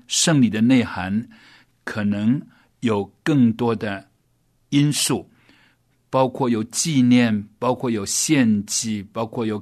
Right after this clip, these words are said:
感恩，包括有团契，甚至就是最后那一样，包括那个奥秘，特别的体会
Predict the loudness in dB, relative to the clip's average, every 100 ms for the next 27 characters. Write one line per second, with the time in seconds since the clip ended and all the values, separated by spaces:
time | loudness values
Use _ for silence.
0 | -8 -8 -8 -10 -12 -6 0 0 -2 -8
1 | -20 -20 -14 -4 -4 -2 -4 -6 -8 -12
2 | -8 -4 -4 -2 -4 -4 -8 _ _ _
3 | _ _ -10 -4 0 2 2 0 -4 -6
4 | -8 -8 -8 0 2 2 2 0 0 0
5 | -4 -6 -8 -10 _ -20 -20 -20 -20 _
6 | -2 -2 -2 -2 0 0 -4 -8 -10 -12
7 | _ _ 0 0 0 2 2 2 -4 _
8 | _ _ _ _ _ _ -6 0 2 2
9 | -2 -4 -8 -10 -8 -6 -6